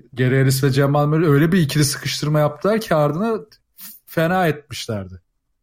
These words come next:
Ya bunu yine playoff'ta da yapabilirler. İşte zaten bunu açacak kişi de Chris Paul. Yani buradaki sorun yine Harden'da değil.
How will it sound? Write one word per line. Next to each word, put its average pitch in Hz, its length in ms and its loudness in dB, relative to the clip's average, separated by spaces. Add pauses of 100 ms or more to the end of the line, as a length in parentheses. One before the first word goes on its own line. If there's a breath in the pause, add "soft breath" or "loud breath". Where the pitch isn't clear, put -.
(140)
Ya 123 100 -6
bunu 160 160 -2
yine 185 120 0
playoff'ta 185 380 -2
da 190 60 0
yapabilirler. 180 380 -4
İşte 123 180 -8
zaten 180 440 -2
bunu 175 140 -4
açacak 185 440 -2
kişi - 200 -6
de 190 100 -2
Chris 120 340 -10
Paul. 117 140 -6
Yani 131 160 -2 (140)
buradaki 156 280 -4
sorun 180 320 -4
yine 180 160 -4
Harden'da 123 600 -2
değil. 92 160 -16